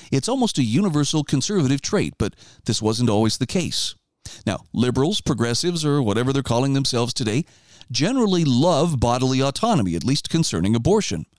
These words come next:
But they don't feel the same when someone makes a choice to defend their bodily autonomy with a firearm or chooses not to have injections forced into them. It's a blind spot that almost defines their ideology." He says politics depends on blind spots for its very existence.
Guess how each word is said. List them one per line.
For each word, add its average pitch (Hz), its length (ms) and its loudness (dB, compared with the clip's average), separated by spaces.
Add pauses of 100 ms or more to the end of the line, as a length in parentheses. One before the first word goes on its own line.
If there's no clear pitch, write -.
(400)
But 120 100 0
they 131 80 0
don't 147 180 0
feel 165 140 0
the 165 100 0
same 202 320 2
when 180 120 4
someone 160 260 0
makes 139 220 0
a 143 40 -4
choice 127 300 0
to - 80 -4
defend 120 340 -2
their 131 120 2
bodily 120 420 0
autonomy 120 460 0
with 117 120 2
a 117 60 -2
firearm 139 640 0 (420)
or 123 140 2
chooses 143 440 0
not 110 300 -2
to 190 140 0
have 135 180 0
injections 131 580 -2
forced 135 320 0
into 202 200 2
them. 71 220 -6 (680)
It's 131 180 -2
a 123 60 0
blind 113 400 0
spot 180 300 0
that - 180 -4
almost 190 480 0
defines 120 560 -2
their 135 220 0
ideology." 120 800 -2 (1700)
He 135 120 0
says 165 180 -2
politics 226 540 -2
depends 170 440 -2
on 151 140 2
blind 120 300 0
spots 107 320 -2
for 156 120 0
its 135 120 -2
very 180 360 0
existence. 135 800 -2